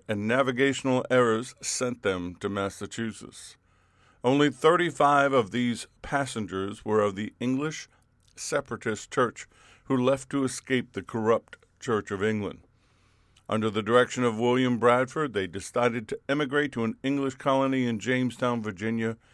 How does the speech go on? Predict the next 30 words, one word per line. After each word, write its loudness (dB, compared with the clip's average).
but -8
they -4
never -4
made -6
it. -20
The 0
rest 2
of 8
the 4
passengers -2
are 2
very 2
interesting, -2
and -2
we 0
must -2
take 2
note 0
of -6
them. -10
They -2
were 2
a -4
group 0
of 2
investors -2
known -2
as -2
the -2
London -2